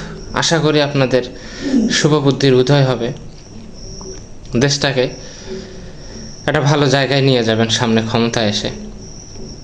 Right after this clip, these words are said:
তবে জানি না সামনের ইলেকশনের যে বিষয়, আপনারাই বলতেছেন যে ডক্টর ইউনূস নির্বাচনের রোডম্যাপ না দিলে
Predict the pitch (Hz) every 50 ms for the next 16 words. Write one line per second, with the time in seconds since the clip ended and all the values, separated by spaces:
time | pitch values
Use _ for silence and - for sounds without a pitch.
0 | - - - - - - - - - - - 127 120 120 131 151 156 165 170 160
1 | 160 156 - - 147 139 135 135 135 131 123 117 113 - - - - 139 147 156
2 | 160 160 160 - 170 160 160 147 123 117 117 110 107 113 - - 127 107 - -
3 | - - - - 117 123 - 151 151 151 147 131 131 143 135 139 135 135 - -
4 | 131 123 117 123 117 117 - - - - - - - - - - - - - -
5 | - - - - - - - - - 131 139 139 143 147 139 139 139 135 139 143
6 | 143 143 143 - - - - - 120 131 139 139 147 143 143 143 135 131 123 123
7 | 131 127 117 127 131 127 120 123 123 120 117 110 117 117 110 107 110